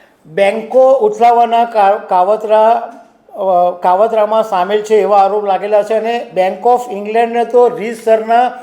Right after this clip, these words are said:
બરબાદ કરવાની કગાર ઉપર આ જ્યોર્જ સોરોસે મૂકી દીધેલી હતી. આ ઉપરાંત ગૌતમ અદાણીની સામે જે, અ, રિપોર્ટ જાહેર થયો હતો,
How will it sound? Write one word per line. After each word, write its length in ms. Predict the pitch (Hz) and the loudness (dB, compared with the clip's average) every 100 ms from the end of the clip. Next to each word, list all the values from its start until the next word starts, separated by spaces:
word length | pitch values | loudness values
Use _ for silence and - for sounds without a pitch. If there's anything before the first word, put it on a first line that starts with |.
| - - - _ _ - | -20 -20 -20 _ _ -4
બરબાદ 600 | 170 196 214 262 254 254 | 0 0 2 2 2 0
કરવાની 540 | 233 226 247 233 247 | 0 2 0 0 -6
કગાર 440 | 240 208 190 226 226 | -4 -2 2 2 2
ઉપર 560 | 220 226 214 214 - - | 0 2 2 -2 -12 -6
આ 160 | 180 226 | 0 0
જ્યોર્જ 400 | 170 165 214 220 | 0 -2 0 0
સોરોસે 580 | 214 196 208 208 208 220 | -2 -2 -2 -2 -4 -4
મૂકી 360 | 151 175 180 202 | -6 -12 -10 -10
દીધેલી 400 | 165 165 156 147 | -6 -4 -2 -4
હતી. 380 | 139 135 131 - - _ _ _ - | -4 -10 -14 -20 -20 _ _ _ -2
આ 140 | 214 | 0
ઉપરાંત 720 | 254 240 240 254 262 254 175 | 0 -2 0 0 -4 -8 -6
ગૌતમ 440 | 185 196 240 247 233 | -4 -2 -2 -4 -2
અદાણીની 500 | 226 233 233 233 233 | -2 -4 -8 -10 -8
સામે 560 | 214 190 214 214 202 233 - 135 | -4 -4 -4 -6 -8 -10 -20 -12
જે, 380 | 214 226 233 233 | 0 2 2 2
અ, 480 | 254 190 175 180 175 165 185 | -2 -6 -2 0 -2 -4 -10
રિપોર્ટ 460 | 151 185 240 240 180 | -8 -4 0 0 0
જાહેર 320 | 196 208 202 | 0 0 0
થયો 240 | 202 220 | 0 2
હતો, 400 | 214 214 185 185 | 2 0 -2 -4